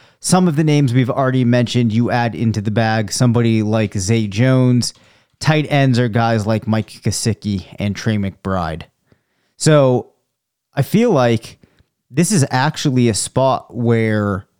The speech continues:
there might be a couple of players that some of our listeners get attracted to at a specific position, and they could kinda use that as, as one of the anchors, if you will, of the back half of their roster, the back quarter of their roster, depending on how,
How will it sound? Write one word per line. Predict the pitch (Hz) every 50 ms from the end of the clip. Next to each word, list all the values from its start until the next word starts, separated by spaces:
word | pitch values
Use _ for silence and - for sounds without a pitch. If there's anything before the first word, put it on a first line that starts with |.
| _ _ _ _ _ _ _ _ _ _ _ -
there | 135 151 160 170
might | 170 160 139 156 190 180 - 139 113
be | 139 175 175 156
a | 131
couple | - - 156 160 - 180 139
of | 113 -
players | - - 131 123 123 123 117 110 104
that | 117 127 110 -
some | - - 143 139 135 131
of | 113 110
our | 123 123 117
listeners | 117 127 117 - 135 127 123 117 104 98 98
get | - 127 120
attracted | 113 107 - - 135 131 139 135 - 123 -
to | - 127
at | 120 110
a | 101
specific | - - 123 110 - 135 110 120 - -
position, | - 92 101 127 127 - 120 107
and | 107 101 107
they | 110
could | 101 - 107 -
kinda | - 127 123 117
use | 101 95 107 117 110 92 95
that | 113 110 107 107 98 76
as, | 104 117 110 110 -
as | - 127 123 113 117 120 113 95 110 -
one | - 117 117 123 120
of | 117 104 98
the | 107 117 113 110 110 107 113 - _ _ _ _ _ _ _ -
anchors, | 180 185 180 160 160 165 151 131 101 -
if | - 151 123 -
you | 117 127 123 113
will, | 117 135 127 120
of | 117 107 95 92
the | 110
back | 92 - 139 120 110 113 - -
half | 117 101 98 - 113
of | 98 87
their | 95 87 90
roster, | 87 95 92 98 95 - - 101 90 90
the | 90 98
back | 92 - 113 113 101 110 - - -
quarter | - - 110 107 110 - 92 85
of | 87 76
their | 80 80 78
roster, | 82 87 87 90 - - 113 101
depending | 90 - - 117 101 95 87
on | 90
how, | 90 101 92 92 90 90